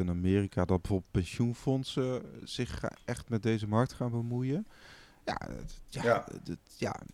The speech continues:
Speaker 1: dat is ook wel weer, eh, eh, een behoorlijk signaal. Dat, dat, want dat, een pensioenfonds zit natuurlijk best wel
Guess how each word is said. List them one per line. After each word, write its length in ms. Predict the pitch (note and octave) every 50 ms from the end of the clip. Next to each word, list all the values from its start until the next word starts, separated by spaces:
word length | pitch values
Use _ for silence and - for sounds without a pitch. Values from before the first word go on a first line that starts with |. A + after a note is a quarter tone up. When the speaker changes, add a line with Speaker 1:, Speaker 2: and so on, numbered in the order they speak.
| - - -
Speaker 1:
dat 220 | - A#2 - -
is 200 | A2 - - -
ook 180 | - D#3+ - -
wel 160 | B3+ A#3 F#3+
weer, 280 | D#3+ C3 A#2+ A2 G2+
eh, 340 | G#2 G2+ G2 G2 G2 G2 F#2
eh, 360 | F2+ F#2+ G2+ G2+ G2 G2 F2+
een 120 | G2+ G2+ G2
behoorlijk 340 | - G#2 G2+ G2+ F#2+ - -
signaal. 460 | - F#2 F2+ F2+ F2 F2 F#2+ G#2 G#2
Dat, 260 | - F2 F2 - -
dat, 200 | - F#2 F2+ -
want 140 | - - -
dat, 180 | - C#3 B2+ -
een 140 | - B2+ -
pensioenfonds 1600 | - C3 B2+ - - F#3 F3+ - - A#2 A#2 - - A#2+ F#2+ G#2+ A2 G#2+ - - - - - - - - A2+ G#2+ A2 B2+ -
zit 140 | - C#3 B2
natuurlijk 380 | B2 A#2 - A#2+ A2+ - A#2 -
best 200 | - C3 - -
wel 140 | A2+ G2+